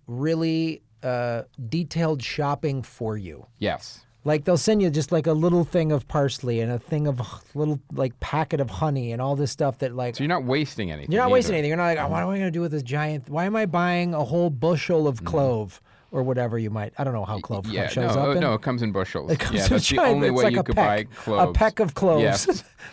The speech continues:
Speaker 2: That's the only way supermarket, you know, the clove lobby is very strong in this country.
Speaker 1: <laughs> Yeah,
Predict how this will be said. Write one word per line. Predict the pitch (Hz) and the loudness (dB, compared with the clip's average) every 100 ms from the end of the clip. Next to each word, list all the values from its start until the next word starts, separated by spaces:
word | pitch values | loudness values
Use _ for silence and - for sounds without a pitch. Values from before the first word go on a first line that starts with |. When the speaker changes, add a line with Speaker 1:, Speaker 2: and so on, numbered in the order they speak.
| - - | -20 -8
Speaker 2:
That's | 92 - | -8 -2
the | 113 | 0
only | 117 120 | 2 2
way | 127 | 0
supermarket, | 113 - 127 117 175 - | 0 -6 -4 -4 -4 -4
you | 160 | -2
know, | 110 113 - - - | 0 0 -4 -16 -6
the | 120 | -4
clove | - 139 156 | 0 2 2
lobby | 135 120 135 147 | 4 4 4 0
is | 123 | 0
very | 113 120 | 0 -2
strong | 139 - 143 165 | -2 -4 -2 -2
in | 131 | -2
this | 98 - | -2 -2
country. | 95 95 117 113 | -2 0 -2 -2
Speaker 1:
<laughs> | |
Yeah, | 92 151 | -6 -8